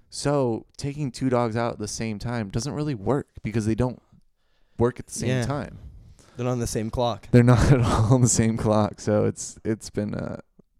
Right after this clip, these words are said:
Speaker 1: challenging.
Speaker 2: Do they get, do they get along?
Speaker 1: They're starting to.
Speaker 2: They're starting to?
Speaker 1: Yeah.
Speaker 2: Wait, how long have you had, uh, Herschel?
Speaker 1: Uh,
Speaker 2: The
Speaker 1: end of
Speaker 2: second.
Speaker 1: November,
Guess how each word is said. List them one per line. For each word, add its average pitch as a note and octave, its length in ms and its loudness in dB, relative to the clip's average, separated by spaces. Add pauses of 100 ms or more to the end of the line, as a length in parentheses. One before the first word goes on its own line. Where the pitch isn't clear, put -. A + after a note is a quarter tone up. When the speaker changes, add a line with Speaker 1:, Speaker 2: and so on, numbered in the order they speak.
(100)
Speaker 1:
challenging. - 420 -14
Speaker 2:
Do - 80 0
they C3+ 120 6
get, C#3 200 4
do B2+ 80 2
they B2 100 4
get B2 120 0
along? A2+ 320 -4 (1040)
Speaker 1:
They're B2+ 140 6
starting A2 460 -4
to. - 180 -12 (120)
Speaker 2:
They're B2+ 80 -6
starting C3+ 460 -2
to? E3+ 300 -4 (180)
Speaker 1:
Yeah. - 140 -8
Speaker 2:
Wait, D3 120 4
how D3 140 0
long D3+ 140 2
have C#3 80 -2
you B2 80 -4
had, B2+ 240 -4
uh, G2+ 320 -6
Herschel? A2 440 -6 (800)
Speaker 1:
Uh, G#2 260 2
Speaker 2:
The - 100 -8
Speaker 1:
end A2+ 100 0
of A#2 60 0
Speaker 2:
second. A2 140 0
Speaker 1:
November, G2+ 540 0